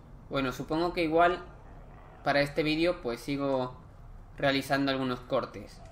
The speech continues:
A ver si no la lío, porque yo soy muy de liarla, ya, ya me conocéis, ¿no? Mira, mira cómo corre, mira cómo corre. Mira cómo corre. Ven pa' acá, campeón.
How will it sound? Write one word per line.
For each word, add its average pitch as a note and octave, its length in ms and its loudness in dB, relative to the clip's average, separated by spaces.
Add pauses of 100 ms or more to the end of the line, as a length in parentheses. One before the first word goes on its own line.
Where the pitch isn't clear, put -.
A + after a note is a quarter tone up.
(1600)
A C#3 140 6
ver E3 160 8
si G3 160 0
no F#3 100 4
la C#3+ 140 8
lío, F3+ 320 8
porque C3+ 240 0
yo D3 100 4
soy D3 140 0
muy D3+ 260 4
de C#3 100 4
liarla, B2+ 540 2
ya, B2+ 280 4
ya C3 140 4
me C3+ 140 0
conocéis, A#2+ 560 -2
¿no? E3 240 -4 (340)
Mira, D#3+ 140 2
mira F#3+ 220 4
cómo D3 180 2
corre, C3+ 240 4
mira G3+ 240 2
cómo C#3+ 220 2
corre. C3 340 2 (500)
Mira G#3 200 4
cómo E3 240 4
corre. D#3 400 4 (260)
Ven D#3 180 4
pa' C3 100 4
acá, C3 140 4
campeón. C3 540 4